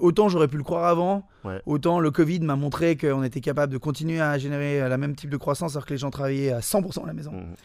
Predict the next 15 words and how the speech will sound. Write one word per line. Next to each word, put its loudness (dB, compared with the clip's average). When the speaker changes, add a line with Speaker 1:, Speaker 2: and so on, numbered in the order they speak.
Speaker 1:
Euh, 0
par 2
contre, 0
ce -16
que -4
je -2
me -4
suis -6
rendu -2
compte, -2
c'est -4
que, 4
en -8
fait, 0
le, -4